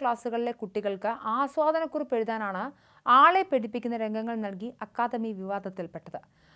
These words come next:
വാർത്തയായതോടെ മുൻ ചിത്രം പിൻവലിച്ച് പുതിയ ചിത്രം ആസ്വാദനക്കുറിപ്പ് എഴുതാനും നൽകി.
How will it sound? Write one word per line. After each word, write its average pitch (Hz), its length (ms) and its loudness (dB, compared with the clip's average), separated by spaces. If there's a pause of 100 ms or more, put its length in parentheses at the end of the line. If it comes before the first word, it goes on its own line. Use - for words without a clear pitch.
(180)
വാർത്തയായതോടെ 285 800 10
മുൻ 277 240 -2
ചിത്രം 262 380 -4
പിൻവലിച്ച് 240 480 -4
പുതിയ 254 340 -6
ചിത്രം 214 400 -6
ആസ്വാദനക്കുറിപ്പ് 214 760 -6
എഴുതാനും 196 360 -6
നൽകി. 160 280 -12